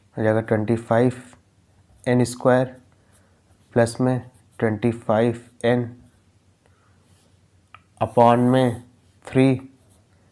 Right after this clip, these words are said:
हो जाएगा एट थ्री वन डबल ज़ीरो।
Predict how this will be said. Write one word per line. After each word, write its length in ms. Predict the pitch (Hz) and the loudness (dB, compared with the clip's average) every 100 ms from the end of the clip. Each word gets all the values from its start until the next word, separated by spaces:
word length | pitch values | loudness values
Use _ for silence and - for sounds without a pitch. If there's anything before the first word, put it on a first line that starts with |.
| _ _ _ _ _ - | _ _ _ _ _ -6
हो 60 | |
जाएगा 240 | 110 110 107 - - | -2 -2 -4 -6 -2
एट 480 | 117 117 123 123 - - | 0 2 2 0 -10 -12
थ्री 420 | - 117 117 120 | -2 0 2 0
वन 500 | 117 107 107 113 117 113 | -2 -4 -4 -2 -4 -6
डबल 280 | 104 101 | -6 -6
ज़ीरो। 300 | 101 101 - | -8 -14 -18